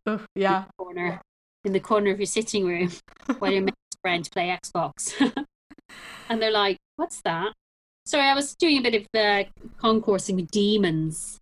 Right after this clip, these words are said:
Speaker 2: a little bit of conversations, and
Speaker 1: Yeah.
Speaker 2: I didn't get back to hell properly, so they're, they're basically haunting me. It's fine. Don't worry.
Speaker 1: <laughs> Yeah, don't
Speaker 2: So
Speaker 1: do, don't do that at home, kids. <laughs>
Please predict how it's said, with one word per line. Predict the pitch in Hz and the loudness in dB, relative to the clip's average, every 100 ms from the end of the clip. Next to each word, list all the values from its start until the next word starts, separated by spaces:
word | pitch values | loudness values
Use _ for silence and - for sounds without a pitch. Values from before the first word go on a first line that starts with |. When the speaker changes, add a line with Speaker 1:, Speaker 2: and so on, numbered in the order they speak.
| - | -8
Speaker 2:
a | |
little | 185 | -4
bit | 180 | -4
of | 175 | -4
conversations, | 190 175 - 175 175 - 170 151 | -6 -6 -4 -2 -2 -2 -4 -4
and | 175 | -2
Speaker 1:
Yeah. | 180 | -4
Speaker 2:
I | |
didn't | 196 | -4
get | _ _ _ _ | _ _ _ _
back | 170 - | -14 -8
to | 208 | -6
hell | 185 170 170 | -4 -4 -6
properly, | 156 - 151 147 | -10 -10 -6 -6
so | 143 - | -6 -12
they're, | - - _ _ _ _ _ _ _ - 277 | -12 -16 _ _ _ _ _ _ _ -14 -4
they're | 220 | 0
basically | 202 185 - _ - | 2 0 -2 _ -8
haunting | 165 170 160 151 | -6 -6 -6 -6
me. | 160 | -6
It's | 170 - | -6 -6
fine. | 269 262 214 _ | -4 -4 -6 _
Don't | 214 | -6
worry. | 185 185 196 233 226 - - 254 | -4 -2 -2 -4 -6 -8 -10 -12
Speaker 1:
<laughs> | - - - - | -12 -18 -16 -8
Yeah, | 175 | -4
don't | 190 190 | -2 -2
Speaker 2:
So | 220 214 | 0 -2
Speaker 1:
do, | - - | -4 -2
don't | 233 | 0
do | 247 | 2
that | 233 226 | 4 4
at | |
home, | 214 185 | 2 -2
kids. | 196 208 226 | 0 0 -2
<laughs> | - | -4